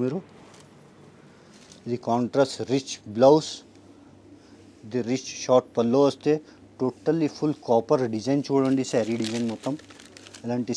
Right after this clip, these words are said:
saree design ఉన్నాయి. కలర్స్ కూడా అవైలబుల్ ఉన్నాయి అందులో. ఇలాంటి కలర్స్ ఉంటుంది చూడు మీరు. చా-, డిజైన్స్ కూడా ఇంకా చాలా డిజైన్స్ ఉన్నాయి. ఇది సింపుల్ కోసం చూపిస్తున్నాం. ఇది ప్రైస్ వచ్చేసి ఫోర్ ఎయిటీ వన్ రూపీస్. ఇప్పుడు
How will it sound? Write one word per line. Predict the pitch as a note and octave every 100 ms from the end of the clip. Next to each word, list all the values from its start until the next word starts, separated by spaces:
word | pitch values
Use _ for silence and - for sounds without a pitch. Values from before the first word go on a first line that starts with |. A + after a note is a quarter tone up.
| -
saree | A2+ C3 A2+
design | G#2+ B2 C3
ఉన్నాయి. | C3 C#3+ D3 - - -
కలర్స్ | A2+ C3 A#2+
కూడా | C#3+ D3
అవైలబుల్ | A2+ C3 C3 C3 C3+
ఉన్నాయి | B2 B2+ B2
అందులో. | A#2 B2+ C#3 - - - -
ఇలాంటి | G#2+ A2+ G#2+ A2
కలర్స్ | A2 A#2 B2 B2+
ఉంటుంది | A#2+ B2 A#2 A#2+
చూడు | A#2 A#2
మీరు. | A#2+ C#3+ - - - - - - - -
చా-, | B2 A#2+ A2+ A2
డిజైన్స్ | A2 D3 B2
కూడా | C3+ C#3 A#2+
ఇంకా | A#2 C#3+ -
చాలా | A#2+ B2+ A2
డిజైన్స్ | G2+ C#3+ C#3 C#3
ఉన్నాయి. | C#3 D#3 - - - -
ఇది | A#2 -
సింపుల్ | A2 A#2 D3 C#3
కోసం | C#3 C#3+ C#3
చూపిస్తున్నాం. | A2+ B2+ - C#3+ D3 D3
ఇది | C3 C#3 -
ప్రైస్ | A#2+ D#3 D3+
వచ్చేసి | D3+ D#3 C3+ E3 -
ఫోర్ | D3 D3
ఎయిటీ | C#3 D#3+ C#3
వన్ | C#3+ C3
రూపీస్. | - A#2 - - - - - - - - - - - - - - - - - C3+
ఇప్పుడు | -